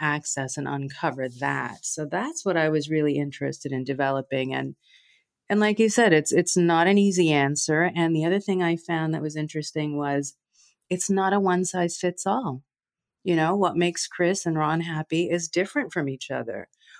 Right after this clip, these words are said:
What makes me happy versus my siblings or my coworkers or my parents or my friends is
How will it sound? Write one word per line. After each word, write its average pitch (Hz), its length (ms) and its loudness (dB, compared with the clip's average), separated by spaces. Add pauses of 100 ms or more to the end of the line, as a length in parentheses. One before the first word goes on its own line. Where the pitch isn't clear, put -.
What 175 160 0
makes 175 300 2
me 180 180 4
happy 175 760 2
versus 160 460 -4
my 151 160 -4
siblings 165 640 -2
or 151 60 -4
my 139 180 -6
coworkers 160 760 -4
or 156 60 -6
my 139 160 -6 (100)
parents 151 420 -4
or 156 60 -10
my 139 160 -4
friends 151 520 -4 (360)
is 180 280 -2